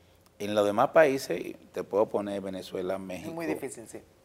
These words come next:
Speaker 1: No lo hacen. Lo que hacen es que ponen generalmente un supervisor por centro y en un centro hay hasta veinte mesas,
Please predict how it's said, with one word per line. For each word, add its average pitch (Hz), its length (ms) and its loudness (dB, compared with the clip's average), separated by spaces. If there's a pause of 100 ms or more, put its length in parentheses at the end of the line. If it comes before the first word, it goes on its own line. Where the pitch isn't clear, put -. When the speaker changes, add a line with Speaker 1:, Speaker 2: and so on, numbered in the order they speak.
(140)
Speaker 1:
No 127 80 0
lo 143 140 10
hacen. 110 300 4
Lo 101 120 2
que 120 80 6
hacen 107 200 2
es 101 60 -4
que 135 120 -4
ponen 143 340 0
generalmente 123 680 -2 (380)
un 139 140 -2
supervisor 147 720 4
por 113 180 0
centro 151 340 0
y 113 40 2
en 110 80 0
un 123 100 -2
centro 147 280 -2
hay 127 60 4
hasta 139 200 2
veinte 120 280 -2
mesas, 160 320 -10